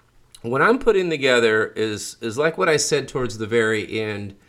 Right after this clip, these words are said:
I think that when he actually made that tape and actually had that, because he sang in court, and we're gonna go over this a lot in, in part two,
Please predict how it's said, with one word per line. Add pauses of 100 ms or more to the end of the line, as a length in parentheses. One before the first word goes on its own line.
(100)
I
think
that
when
he
actually
made
that
tape
and
actually
had
that,
because
he
sang
in
court,
and
we're
gonna
go
over
this
a
lot
in,
in
part
two,